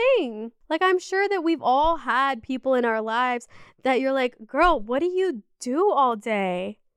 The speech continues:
<laughs> You know that you have people from your high school and you're like, "Girl, what do you do all day?" Like, "I'm focusing on myself. I'm, I'm going to therapy. I'm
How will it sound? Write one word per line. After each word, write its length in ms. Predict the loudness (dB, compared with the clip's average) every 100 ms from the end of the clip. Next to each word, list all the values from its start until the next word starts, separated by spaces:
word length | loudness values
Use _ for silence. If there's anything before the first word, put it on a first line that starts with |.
| _ _ _ _
<laughs> 60 | -16 -14 -14 -16 -16 -16 -18 -20 -18 -14 -10 -8 -8 -10 -14 -16 -16 -10 -4 0 2 0 -2
You 280 | 0 2 2
know 140 | 2
that 220 | 2 2 0
you 100 | 0
have 180 | -2 0
people 240 | -2 -2
from 180 | -4 -2
your 120 | 0
high 180 | -2 -4
school 240 | -4 -2
and 100 | 0
you're 100 | 0
like, 240 | 0 -2 -2 -10 -20
"Girl, 340 | -6 0 2 2
what 180 | 0 0
do 60 |
you 120 | 0
do 320 | -2 -4 -4 0
all 240 | 2 0
day?" 260 | 0 -2 0
Like, 200 | -2 -6 -14 -4
"I'm 140 | -2 0
focusing 560 | 2 2 2 -2 -2
on 60 | 0
myself. 280 | 0 0 -4
I'm, 240 | -4 -4 -2
I'm 240 | 0 -2 -6 -4
going 240 | 2 2
to 80 | 2
therapy. 360 | 0 -2 0
I'm 200 | -4 -4